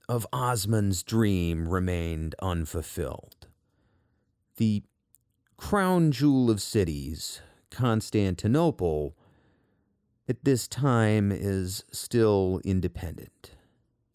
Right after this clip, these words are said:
The conquest of that city would be left to Murad the Second's son, Mehmed the Second,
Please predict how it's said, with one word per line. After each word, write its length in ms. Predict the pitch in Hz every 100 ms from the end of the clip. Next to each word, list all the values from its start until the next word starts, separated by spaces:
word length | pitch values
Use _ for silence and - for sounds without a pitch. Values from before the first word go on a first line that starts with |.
| _ _ _ _ _ _ _ _ _ _ _ _ _ _
The 440 | 113 117 110 110 - _ _ _ _
conquest 920 | - 202 226 - 214 175 - - -
of 240 | - 98
that 300 | 92 90 78
city 540 | - - 80 67 64 69 82 _ _ _ _ _ _ _ -
would 220 | 123 113
be 160 | 131
left 560 | 117 110 98 92 - -
to 180 | - 107
Murad 480 | 104 95 87 87 80
the 80 |
Second's 540 | 87 - 85 82 82 78
son, 560 | - 127 - - - - _ -
Mehmed 460 | 117 131 170 151
the 100 | 98
Second, 640 | 85 - 71 - - -